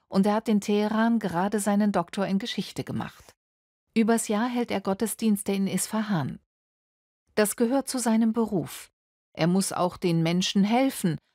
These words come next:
also besucht er Krankenhäuser und betreut Kinder in Ferienlagern.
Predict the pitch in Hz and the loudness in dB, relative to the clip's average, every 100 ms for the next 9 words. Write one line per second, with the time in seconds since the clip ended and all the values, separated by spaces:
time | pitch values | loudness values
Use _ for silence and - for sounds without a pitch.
0 | _ - 180 208 226 254 247 254 240 - | _ -2 0 0 -2 -2 -2 -2 -2 -2
1 | 285 294 233 180 160 143 135 - 170 202 | -2 0 2 2 2 0 -4 -2 -2 -2
2 | - 208 208 - 254 254 220 175 196 - | -2 0 -2 -2 0 2 2 2 -2 -2
3 | 254 208 151 131 135 120 113 - | -2 0 -2 -2 -6 -8 -12 -14